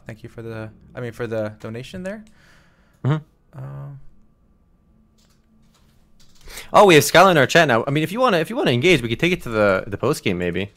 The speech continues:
Speaker 2: Would be a fun conversation. You know,
Speaker 1: Yeah.
Speaker 2: we're actually open to, you know, communicating with you, and I would have appreciated if you reached out to us before you, you know, you tried to shit on our name. I mean, that's proper way you, that's how you handle discourse for the most part.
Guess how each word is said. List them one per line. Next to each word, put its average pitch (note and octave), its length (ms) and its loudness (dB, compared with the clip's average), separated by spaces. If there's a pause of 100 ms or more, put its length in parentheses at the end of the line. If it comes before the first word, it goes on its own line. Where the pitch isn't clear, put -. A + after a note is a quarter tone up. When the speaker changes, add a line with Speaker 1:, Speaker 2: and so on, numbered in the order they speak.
(380)
Speaker 2:
Would F3+ 80 -6
be F#3 60 8
a D#3+ 40 6
fun D3 180 4
conversation. A2 640 2 (240)
You - 80 -6
know, A2+ 140 8
Speaker 1:
Yeah. - 80 -2
Speaker 2:
we're C#3+ 160 6
actually C#3+ 400 4
open C#3 340 0
to, G#2 400 0 (460)
you A#2 60 -2
know, G2 180 6
communicating B2+ 460 2
with G#2 100 2
you, B2+ 60 2
and A#2 80 6
I A#2+ 80 8
would D3 80 8
have C#3+ 80 6
appreciated F3+ 440 2
if A#2+ 120 0
you A#2+ 80 0
reached A#2 200 2
out E3 180 6
to D3+ 80 2
us A#2+ 80 4
before A2+ 260 -4
you, G#2 220 -2
you G#2 80 -6
know, F#2 140 -2
you G2 100 -8
tried A2 180 2
to - 60 -4
shit - 180 0
on G#2+ 100 6
our F#2+ 120 4
name. B2 320 4
I - 440 -20
mean, G#2+ 160 2
that's A2+ 220 4 (120)
proper A2+ 600 4
way A2+ 160 4
you, G#2+ 180 2 (260)
that's C3+ 140 2
how D#3+ 60 8
you B2+ 80 6
handle C3 180 4
discourse A#2+ 360 2
for - 60 -6
the F#2 40 0
most A#2 220 2
part. G2 240 2